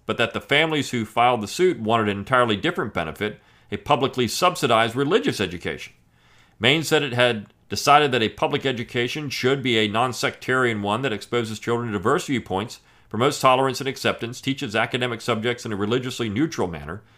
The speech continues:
and does not promote a particular faith. Now, this is, they're creating a false dichotomy there in that a religious education wouldn't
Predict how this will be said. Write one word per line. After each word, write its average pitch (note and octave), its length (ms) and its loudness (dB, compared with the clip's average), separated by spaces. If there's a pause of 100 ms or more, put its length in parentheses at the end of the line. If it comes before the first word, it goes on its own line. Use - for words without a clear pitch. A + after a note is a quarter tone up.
(100)
and - 60 -20
does F2 120 -4
not A#2+ 160 2
promote A2+ 340 0
a G#2+ 60 -6
particular F#2+ 500 -6
faith. E3 340 -2
Now, A2+ 300 0 (380)
this F3+ 200 0
is, D3+ 340 -2
they're C#3+ 200 -12
creating G3 300 -2
a B2+ 40 0
false C#3 320 2
dichotomy B2 540 0
there E2 240 -4
in G2+ 120 -4
that G2 240 -2 (280)
a G#2 80 -6
religious A2+ 420 2
education G#2+ 640 -2
wouldn't A2 260 0